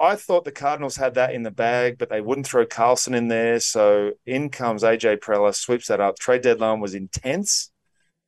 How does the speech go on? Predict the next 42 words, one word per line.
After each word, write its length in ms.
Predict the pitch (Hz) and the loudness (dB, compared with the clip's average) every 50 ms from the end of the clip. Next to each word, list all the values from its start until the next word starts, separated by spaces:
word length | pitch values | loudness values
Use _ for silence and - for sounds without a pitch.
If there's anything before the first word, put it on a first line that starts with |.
| _ _ _ _ _ _ - | _ _ _ _ _ _ 0
Uh, 380 | 113 110 110 107 107 107 107 - - | 2 4 6 6 6 6 4 4 2
I 100 | 120 123 | 0 0
think 480 | - - 151 151 147 147 - - - _ _ _ _ _ _ _ _ _ _ _ | 0 0 0 0 0 -2 -6 -14 -20 _ _ _ _ _ _ _ _ _ _ _
you 180 | 127 131 147 | -4 -4 -2
don't 320 | 127 117 151 156 165 170 - _ - | 2 2 2 2 2 0 -2 _ 0
judge 320 | 139 151 151 156 156 143 | 2 4 4 4 2 -4
a 40 | 131 | -8
trade 380 | - - - 139 139 143 143 | -6 0 2 2 4 4 2
until 560 | 139 127 117 - - 131 123 120 113 110 104 107 _ _ | 0 -2 -2 -4 -2 0 0 0 0 -2 -6 -10 _ _
a 260 | _ _ _ _ - | _ _ _ _ -6
couple 220 | - 131 - 120 | -4 -4 -2 -2
of 60 | 117 | -2
years 180 | 110 110 107 92 | -2 -2 0 2
after, 480 | - - 113 120 - - 175 190 180 151 - | 2 2 2 2 2 0 0 0 0 -4 -4
obviously, 460 | - 110 113 127 117 - - 156 175 | -4 -2 -2 -2 -4 -2 -2 0 0
until 480 | 165 120 104 - - 120 113 113 107 104 | 0 -2 -2 -2 0 2 2 2 0 -4
you 60 | 110 107 | -6 -6
see 200 | - - 120 117 | -4 -2 0 0
the 100 | 110 107 | 0 2
minor 260 | 107 110 110 110 110 | 2 2 2 4 2
league 160 | 113 110 - | 0 0 -2
talent 300 | - 117 113 117 113 - | -2 -2 -2 -2 -2 -4
that 180 | 107 104 - - | -8 -10 -2 2
goes 220 | 113 107 107 - | 2 2 2 2
swapped. 400 | - - 113 113 127 123 - - | -2 2 2 2 2 2 -2 -2
And 200 | 110 101 101 90 - - - - - - - - | -2 -2 -2 -4 -6 -12 -20 -20 -20 -20 -10 -4
a 40 | - | -2
lot 120 | 131 170 | 0 0
of 0 | |
the 120 | 190 185 - | 0 0 2
time 180 | 190 185 180 | 2 2 2
you 80 | 170 151 | 2 2
don't 200 | 147 160 180 175 | 2 2 2 4
ever 140 | 160 156 147 | 2 2 2
hear 200 | 107 135 180 185 | 2 2 0 2
about 200 | 151 131 107 - | 2 0 0 -2
these 160 | 107 98 - | -6 -8 -6
guys 240 | - 104 98 92 90 | -4 -4 -4 -4 -6
again. 260 | 95 92 98 95 95 | -6 -6 -6 -6 -4
So 200 | - - 113 110 | -2 0 0 0
I 60 | 104 | 0
think, 320 | - - 139 135 123 - | 0 0 -2 -2 -2 -4